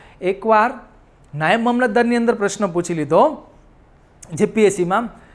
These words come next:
કે પૂર્વ અને દક્ષિણ વચ્ચે કઈ દિશા આવેલી છે. બહુ ઈઝી પ્રશ્ન છે મિત્રો.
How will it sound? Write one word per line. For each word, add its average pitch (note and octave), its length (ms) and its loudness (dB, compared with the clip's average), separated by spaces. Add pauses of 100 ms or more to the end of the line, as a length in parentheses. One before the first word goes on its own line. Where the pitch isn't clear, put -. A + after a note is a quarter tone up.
(140)
કે C4 80 4
પૂર્વ B3+ 420 2
અને D4 180 4
દક્ષિણ B3 360 0
વચ્ચે C4 240 2
કઈ A#3+ 160 2
દિશા F#3+ 260 -4
આવેલી B2 260 -10
છે. - 120 -20 (1040)
બહુ C#4+ 200 6
ઈઝી C4+ 160 2
પ્રશ્ન C4 380 0
છે A#3+ 100 0
મિત્રો. G3+ 360 -2